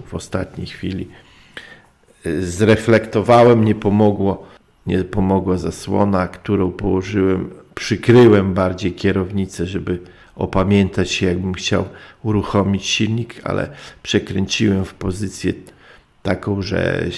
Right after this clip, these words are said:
zgasły ś-, kontrolka świec, ś-, świec żarowych i, i, i te, stąd ten pik prądu w granicach pięćdziesięciu trzech amperów.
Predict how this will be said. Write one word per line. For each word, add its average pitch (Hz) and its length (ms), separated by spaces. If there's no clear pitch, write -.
zgasły - 560
ś-, - 580
kontrolka 92 600
świec, - 560
ś-, - 460
świec 92 420
żarowych 98 840
i, 95 260
i, 101 180
i 98 40
te, - 200
stąd 101 600
ten 95 260
pik 110 360
prądu 98 800
w 101 80
granicach 101 580
pięćdziesięciu 95 880
trzech - 600
amperów. 98 760